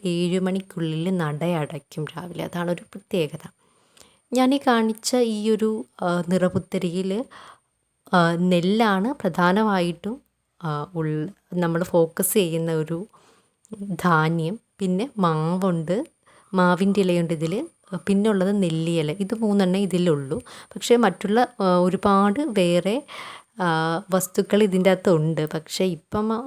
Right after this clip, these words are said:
ആ, ക്ഷേത്രങ്ങളിലൊന്നും എല്ലാം ഒന്നും കൊടുക്കുന്നില്ല. വളരെ ലിമിറ്റഡ് ആയിട്ടുള്ളതേ ആളുകൾക്ക് സപ്ലൈ ചെയ്യുന്നുള്ളൂ. ഇപ്പം ഇതേ ക-, ആണെന്നുള്ളൂ മിക്ക ക്ഷേത്രങ്ങളിലൊക്കെ. ആ,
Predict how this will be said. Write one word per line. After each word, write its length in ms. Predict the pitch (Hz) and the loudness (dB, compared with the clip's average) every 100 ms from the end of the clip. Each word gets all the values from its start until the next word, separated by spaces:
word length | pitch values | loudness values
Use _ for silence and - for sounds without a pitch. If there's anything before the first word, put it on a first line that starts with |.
| 247 - 208 | -10 -8 -6
ആ, 240 | 185 185 | -4 -4
ക്ഷേത്രങ്ങളിലൊന്നും 1000 | 185 202 196 202 202 202 202 190 196 202 185 | -2 -2 -2 -4 -2 0 0 0 -2 -4 -2
എല്ലാം 440 | 175 180 196 214 | -2 0 -2 -2
ഒന്നും 240 | 196 202 | -2 -2
കൊടുക്കുന്നില്ല. 600 | 196 160 160 165 160 151 156 | -2 -4 -4 -6 -4 -4 -2
വളരെ 420 | 151 156 165 190 | -2 -2 -4 -2
ലിമിറ്റഡ് 540 | 175 170 165 - 180 | -2 -2 -6 -4 -2
ആയിട്ടുള്ളതേ 680 | 180 170 - 175 170 175 - _ - | -2 -2 -4 -4 -2 -2 -2 _ -6
ആളുകൾക്ക് 520 | 160 156 156 160 175 | -4 -2 -4 -4 -6
സപ്ലൈ 380 | 185 170 - 175 | -8 -8 -2 -2
ചെയ്യുന്നുള്ളൂ. 400 | 165 156 151 151 | 0 -4 -4 -6
ഇപ്പം 160 | - 180 | -8 -4
ഇതേ 200 | 196 196 | -2 -2
ക-, 260 | - 185 _ | -4 -6 _
ആണെന്നുള്ളൂ 600 | 185 175 208 214 185 156 151 | 0 2 2 2 2 2 -2
മിക്ക 180 | - | -6
ക്ഷേത്രങ്ങളിലൊക്കെ. 840 | 160 185 160 170 156 151 156 - 175 - - - - - - - _ - | -6 -6 -8 -8 -6 -4 -6 -10 -20 -20 -20 -20 -20 -20 -20 -20 _ -6
ആ, 200 | 180 175 | -2 -2